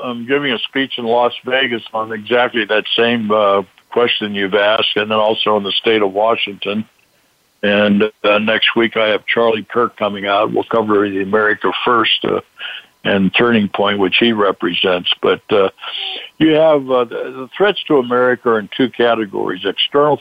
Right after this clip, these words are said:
threats and internal threats. And when you look at the external threats, uh, you look at China,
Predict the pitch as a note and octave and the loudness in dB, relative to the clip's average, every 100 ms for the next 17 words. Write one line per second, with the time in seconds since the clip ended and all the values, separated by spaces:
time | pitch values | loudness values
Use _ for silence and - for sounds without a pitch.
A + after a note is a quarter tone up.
0 | - B2+ B2 - - - _ _ _ _ | 0 2 2 -2 -14 -20 _ _ _ _
1 | _ - A2 A2 A2 C3 B2 - A2+ G2 | _ -4 0 0 0 -2 0 0 2 0
2 | - - F#2 F2 - - - _ _ _ | -4 0 0 0 -4 -6 -8 _ _ _
3 | _ _ - G#2 G#2+ A2 G#2+ G#2+ B2 C3 | _ _ -2 2 2 2 2 4 2 0
4 | A2 - A#2+ C#3+ - - B2 A#2 G#2+ - | -4 0 0 0 0 0 0 0 -4 0
5 | A2+ A2+ - - A2 G#2 G#2 G2 G2+ G2 | 2 2 0 -4 0 2 2 2 0 0
6 | G2+ G2+ A2 - G2 - A#2+ A#2 A#2 A#2 | 0 2 2 0 -4 -2 0 2 2 0